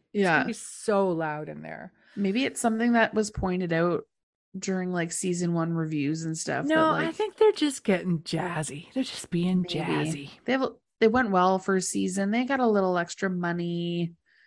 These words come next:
Speaker 1: Yeah, so they got a good
Speaker 2: Maybe.
Speaker 1: sa-, they had a new sound editor on staff or something.
Speaker 2: This scene, this next
Speaker 1: Yes.
Speaker 2: scene made me laugh because Brennan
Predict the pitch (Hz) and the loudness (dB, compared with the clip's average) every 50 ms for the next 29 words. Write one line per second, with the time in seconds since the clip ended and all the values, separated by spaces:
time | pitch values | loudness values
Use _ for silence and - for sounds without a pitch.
0 | _ _ _ 214 220 269 277 233 185 160 - 185 190 190 196 196 185 - 196 190 | _ _ _ -12 -8 -6 -4 -4 -6 -6 -8 -8 -6 -4 -2 -4 -4 -4 -6 -6
1 | 185 170 175 165 160 156 156 147 147 202 170 202 208 208 208 202 190 190 202 202 | -4 0 0 2 2 2 0 -2 -2 -2 0 2 4 6 6 6 4 6 6 6
2 | 202 180 - - 175 170 175 185 180 170 156 151 151 147 156 147 147 143 147 147 | 6 6 4 6 6 8 8 8 6 4 4 2 0 -2 -2 0 0 0 0 -2
3 | - - - 156 143 139 143 143 - - 151 - - 160 - - 170 170 175 175 | -4 -4 -2 0 2 2 2 0 -2 -6 -6 -6 -8 -10 -8 -8 -8 -8 -8 -10
4 | - _ _ _ _ _ _ 196 180 - 226 247 302 311 - - - - - - | -12 _ _ _ _ _ _ -12 0 4 4 6 6 4 2 -2 -4 -4 -6 -4
5 | 226 208 196 185 190 220 262 359 440 403 330 - - 208 214 208 202 190 180 185 | -4 -4 -2 -2 -2 -2 -2 -4 -4 -6 -8 -2 0 0 0 0 0 2 4 4
6 | 170 156 156 214 220 226 240 233 196 170 165 175 180 170 165 160 139 101 73 - | 4 2 0 -2 -2 0 0 2 2 2 0 0 0 0 2 2 2 2 0 -2
7 | - - - - _ _ _ _ _ _ _ _ _ _ _ _ _ _ _ _ | -4 -10 -16 -20 _ _ _ _ _ _ _ _ _ _ _ _ _ _ _ _
8 | _ _ _ _ _ _ _ _ - 202 202 - 202 185 180 175 175 175 175 175 | _ _ _ _ _ _ _ _ -6 -6 -2 0 2 2 2 2 2 2 2 2
9 | 175 175 175 175 185 - - - 180 - 180 190 185 190 226 269 311 339 381 392 | 2 0 0 -2 -6 -8 -10 -10 -8 -4 -2 -2 0 0 0 0 0 0 -2 -4
10 | 392 403 | -6 -8